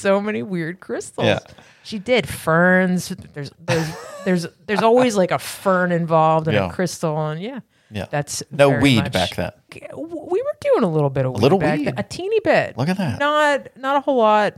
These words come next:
Speaker 1: Like,
Speaker 2: Okay.
Speaker 1: because if you're a teenager and, and you've got weed, like, you're getting it inconsistently. It's,
Speaker 2: Right.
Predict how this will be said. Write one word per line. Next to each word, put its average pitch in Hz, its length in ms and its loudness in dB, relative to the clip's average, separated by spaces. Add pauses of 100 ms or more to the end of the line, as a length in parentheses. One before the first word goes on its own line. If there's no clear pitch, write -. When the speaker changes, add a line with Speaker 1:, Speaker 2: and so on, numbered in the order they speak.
(120)
Speaker 1:
Like, 175 280 -4
Speaker 2:
Okay. 117 220 -2 (280)
Speaker 1:
because 175 340 2
if 156 140 0
you're 165 100 4
a 151 60 -4
teenager 151 560 2
and, 151 220 -4
and 156 280 -2
you've 151 180 -6
got 143 220 2
weed, 156 340 0
like, 139 400 -4 (120)
you're 180 260 -2
getting 147 380 0
it 143 220 -2 (420)
inconsistently. 147 1120 -4
It's, 135 100 -4
Speaker 2:
Right. 85 520 -4